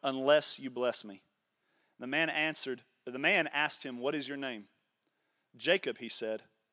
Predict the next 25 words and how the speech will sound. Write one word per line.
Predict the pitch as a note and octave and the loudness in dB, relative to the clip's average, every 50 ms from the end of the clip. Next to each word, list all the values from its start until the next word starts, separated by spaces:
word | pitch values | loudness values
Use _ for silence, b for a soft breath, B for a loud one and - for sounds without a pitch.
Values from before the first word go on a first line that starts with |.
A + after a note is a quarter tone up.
| _ _ _ _ _ _ _ _ _ _ _ - | _ _ _ _ _ _ _ _ _ _ _ -8
Then | D3 | -6
the | D3 C#3+ | -2 2
man | D3 D#3+ F#3+ G3+ G3 | 4 4 6 6 4
said, | - - F3+ D#3+ D#3 C#3+ C#3 - _ | 4 4 6 6 6 4 0 -6 _
'Your | C#3 C#3+ F3+ G#3+ | 0 2 2 2
name | G#3+ G#3 G#3 G#3+ A3+ G#3 F#3+ E3+ | 4 2 2 4 4 2 2 0
shall | - - F#3+ E3+ D#3 D3 | 0 2 2 2 2 2
no | D3+ D#3+ E3+ F3+ | 4 4 4 6
longer | F3 E3 E3+ E3+ E3+ D#3 D3+ | 6 6 4 4 2 0 -4
be | C#3 C#3 C#3 | -6 -6 -6
Jacob, | C3+ A2+ C3+ C#3+ C#3+ C#3 - A#2+ A2+ G#2+ - b b b b b b | -6 -2 0 0 0 0 -2 -6 -8 -8 -10 b b b b b b
but | C3+ B2 - - | -2 -2 -2 -2
Israel, | C3+ C3+ A#2+ A2 A2 A2 G2+ F#2+ - F2 | -4 -4 -4 -6 -6 -10 -10 -12 -12 -10
because | A#2+ C3 - - B2+ B2 A2+ | -8 -8 -6 -6 -6 -6 -2
you | C3+ C#3 | -4 -4
have | A#2+ A2 | -2 -2
struggled | - - - D3 C#3+ C#3+ C#3+ D3+ C3 | -4 -4 0 0 0 0 0 -4 -4
with | B2+ A#2 - B2 | -6 -8 -4 0
God | B2+ B2+ C3+ D3 D#3 E3+ F3 - b b b b b b | 2 4 4 4 2 0 -4 -8 b b b b b b
and | B2+ C3 | -8 -8
with | B2 A2 - | -8 -8 -8
humans | - D3+ C#3+ B2 A#2 A2 - | -8 -8 -8 -8 -8 -8 -8
and | A#2 A2 | -8 -10
have | G#2+ - | -10 -8
overcome." | - A#2 A2+ A2 G#2+ - - A#2+ A2 G2 F#2+ | -8 -8 -8 -8 -10 -12 -14 -14 -14 -14 -16